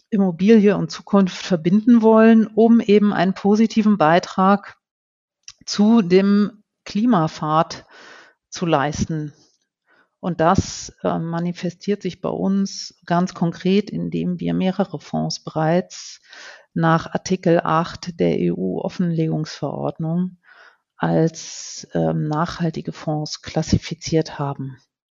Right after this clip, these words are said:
und dafür auch messbare Kriterien angelegt haben. Und da wird die Zukunft deutlich stärker noch hingehen, eben überwiegend in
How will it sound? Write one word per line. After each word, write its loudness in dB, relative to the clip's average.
und -6
dafür -2
auch -4
messbare -2
Kriterien -6
angelegt -12
haben. -12
Und -6
da 2
wird -2
die -8
Zukunft -8
deutlich 2
stärker -4
noch -8
hingehen, 4
eben -2
überwiegend 2
in -6